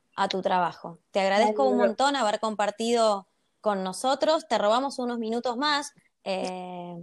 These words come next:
Speaker 1: yo personalmente te agradezco un montón y, bueno, seguimos en contacto.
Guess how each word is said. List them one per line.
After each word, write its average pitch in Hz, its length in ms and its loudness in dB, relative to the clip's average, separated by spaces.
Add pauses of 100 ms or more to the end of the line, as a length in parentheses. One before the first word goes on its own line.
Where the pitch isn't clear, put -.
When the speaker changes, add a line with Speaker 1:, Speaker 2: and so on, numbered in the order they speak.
(260)
Speaker 1:
yo 240 280 6
personalmente 240 640 0
te 240 100 0
agradezco 202 1000 -2
un 214 100 -6
montón 254 440 -4 (140)
y, 190 440 -8
bueno, 196 320 -6 (320)
seguimos 240 420 -2
en 208 100 -8
contacto. 202 640 -2